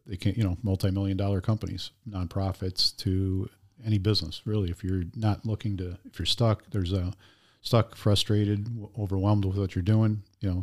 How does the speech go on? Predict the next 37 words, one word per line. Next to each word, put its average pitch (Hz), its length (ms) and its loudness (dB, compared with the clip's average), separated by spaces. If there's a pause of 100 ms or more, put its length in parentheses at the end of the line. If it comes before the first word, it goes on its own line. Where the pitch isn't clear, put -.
the - 80 -12
score 95 280 -2
is 90 80 -4
a - 20 -4
great 92 240 -2
place 92 240 -4
to 98 80 -6
start, 95 320 -4 (180)
and 98 100 -16
it 87 60 -18
doesn't 90 220 -4
cost 95 280 2
a 98 40 -2
penny. 80 320 -4 (720)
There's 85 220 -14
no 90 160 2
fees. 95 560 2
Um, 87 260 0
sometimes 95 340 0
they 92 100 -2
have, 90 140 -2
like, 87 160 -4 (180)
a 95 60 -18
small 98 300 4
fee 98 160 2
for, 87 240 2
uh, 90 160 2
uh, 90 160 2
events 92 380 4
that 92 120 4
they 98 120 4
do 95 260 4 (140)
to 87 100 -4
pay, 85 240 -6 (160)
to 101 80 -4
get 87 180 -6 (120)
more, 90 260 -16